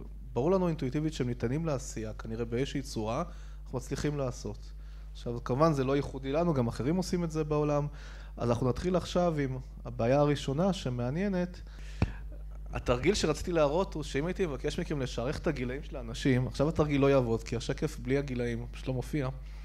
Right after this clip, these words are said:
אז הייתי אומר לכם, "בואו, תגידו, בן כמה האיש הזה?"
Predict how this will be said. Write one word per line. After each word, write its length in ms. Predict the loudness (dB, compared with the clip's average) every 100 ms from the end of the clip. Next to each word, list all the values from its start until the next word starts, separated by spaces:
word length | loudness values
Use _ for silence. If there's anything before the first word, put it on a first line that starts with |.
| -8 -8 -10 -12 -10
אז 100 | -4
הייתי 180 | -2 0
אומר 140 | 2
לכם, 300 | 2 2 0
"בואו, 240 | 2 2 2
תגידו, 280 | 0 4 4
בן 120 | 4
כמה 260 | 6 8 8
האיש 260 | 4 2
הזה?" 240 | -2 -2